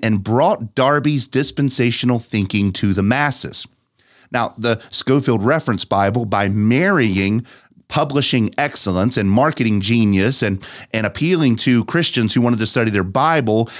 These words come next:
all that added with dispensational thinking in a single study Bible, well, the average Christian was exposed to Darby for the first time, and they drank it in. This would change the fabric and character of American evangelical theology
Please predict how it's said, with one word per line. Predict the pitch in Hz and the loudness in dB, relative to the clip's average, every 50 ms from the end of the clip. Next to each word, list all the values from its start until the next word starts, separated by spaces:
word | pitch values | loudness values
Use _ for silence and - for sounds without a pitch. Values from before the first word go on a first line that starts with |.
| - - _ _ - | -18 -20 _ _ -2
all | 131 151 170 190 196 | 0 2 2 2 2
that | 151 160 147 147 - | 2 0 -2 -2 -2
added | - 131 139 139 127 110 | -2 -2 0 0 0 0
with | 113 120 101 | 0 -2 0
dispensational | - 131 131 - - 113 107 - 127 120 113 - - 110 95 | 0 -2 -2 0 0 0 0 2 0 0 0 0 -2 -2 -4
thinking | 92 - - 180 190 - - 127 110 | -4 -2 0 0 0 2 2 0 0
in | 101 101 | 2 0
a | 92 | 0
single | - 151 156 151 123 110 | 0 0 2 2 0 0
study | 107 - - 180 196 196 175 | 0 0 0 0 0 0 0
Bible, | 123 113 98 98 104 123 147 | 0 0 0 0 0 0 0
well, | 147 175 | 0 0
the | 160 175 175 | 0 2 2
average | 190 220 190 180 147 - | 2 0 0 0 -2 -2
Christian | - - 165 - - 135 127 | -2 -2 -2 -2 0 0 2
was | 120 104 - | 2 2 0
exposed | - - - - - - 156 147 143 147 139 - | -2 -2 -2 -2 0 2 2 4 4 2 0 -2
to | - 123 | -4 -2
Darby | 104 123 117 120 117 113 113 | 0 2 2 2 2 0 -2
for | 104 - | -2 -2
the | 110 101 | -2 -4
first | 101 - 123 120 117 - - | -2 0 0 0 0 0 0
time, | - - 104 98 98 98 98 - - - - - - _ _ - | 0 0 2 2 2 2 0 -2 -6 -18 -20 -20 -20 _ _ -4
and | - 156 165 170 170 165 139 | -2 0 2 2 2 2 2
they | 139 135 | 2 0
drank | 127 110 98 101 107 110 117 120 110 - | 0 0 0 0 2 2 2 0 0 0
it | 113 104 - - - | -2 -4 -6 -6 -2
in. | 104 101 98 90 80 73 67 64 - - _ _ _ _ _ _ _ _ _ _ _ _ - | 0 0 2 0 0 -2 -6 -10 -14 -18 _ _ _ _ _ _ _ _ _ _ _ _ -10
This | 104 113 160 196 - - | -4 -2 0 0 0 0
would | 156 135 - | -2 -2 -2
change | - - - 156 160 185 202 214 220 185 | -2 -2 0 2 2 2 2 2 0 0
the | - 139 | -2 -4
fabric | - - - 147 143 143 127 143 139 139 | -4 -2 -2 0 0 0 0 -2 -2 -2
and | - 113 104 | -2 -2 -2
character | - - 131 123 127 131 131 - 131 123 | -2 -2 0 0 0 0 0 -2 -2 0
of | - 101 95 | 0 2 0
American | 98 98 98 104 117 143 160 156 - 147 131 | 2 2 2 2 2 2 0 0 0 2 2
evangelical | 123 110 117 110 98 - 113 107 104 104 107 104 | 2 2 0 0 0 0 0 0 0 -2 -4 -4
theology | 92 - 107 104 98 101 104 101 104 104 101 104 98 | -4 -2 0 0 2 2 2 2 0 0 -2 -2 -4